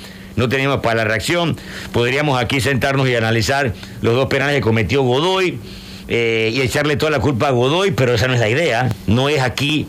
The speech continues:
contra uno, porque de verdad es equipo el tema. Y después podemos entrar el tema de, de, de, de Román y la discusión con lo que tuiteó ayer y de, hizo un live en la mañana y de que fuimos al Mundial,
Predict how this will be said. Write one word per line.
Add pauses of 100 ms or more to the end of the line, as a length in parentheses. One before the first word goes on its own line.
contra
uno, (560)
porque
de
verdad (800)
es
equipo
el
tema. (220)
Y
después
podemos
entrar
el
tema
de,
de,
de,
de
Román
y
la
discusión
con
lo
que
tuiteó
ayer
y
de,
hizo
un
live
en
la
mañana (760)
y
de
que (240)
fuimos
al
Mundial,